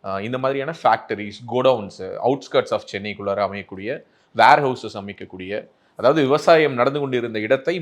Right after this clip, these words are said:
மலடாக்கியது மட்டும்தான் அங்கு இதுவரை இவர்கள் நிகழ்த்திய சாதனைன்னு சொல்லலாம். இதுல இவர் ஒரு பீரியட் வந்து மினிஸ்டரா வேற இருந்தாரு.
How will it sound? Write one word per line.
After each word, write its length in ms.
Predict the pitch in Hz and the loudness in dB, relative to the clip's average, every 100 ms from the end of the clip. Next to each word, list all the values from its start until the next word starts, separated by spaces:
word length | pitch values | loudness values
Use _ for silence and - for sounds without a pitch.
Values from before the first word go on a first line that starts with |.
| 120 | 0
மலடாக்கியது 680 | 117 135 196 196 - 143 120 | 6 8 8 6 4 -2 -4
மட்டும்தான் 720 | 107 107 120 151 185 113 101 - | -6 -10 -12 -8 -6 -6 -8 -12
அங்கு 360 | 107 101 95 98 | -12 -10 -10 -10
இதுவரை 300 | 104 104 135 | -8 -6 -6
இவர்கள் 280 | 107 101 | -6 -8
நிகழ்த்திய 380 | 95 104 113 110 104 | -8 -6 -6 -8 -4
சாதனைன்னு 380 | 98 107 113 117 | -2 -2 -6 -16
சொல்லலாம். 340 | 117 104 160 | -12 -8 -6
இதுல 160 | 147 113 | -6 -6
இவர் 160 | 107 | -6
ஒரு 180 | 107 110 | -6 -8
பீரியட் 240 | 131 139 135 | -8 -8 -6
வந்து 460 | 120 175 135 110 - _ - | -6 -4 -4 -6 -12 _ -8
மினிஸ்டரா 340 | 139 165 - 143 | -4 -2 2 2
வேற 200 | 107 98 | 2 -4
இருந்தாரு. 340 | 95 95 92 | -8 -14 -16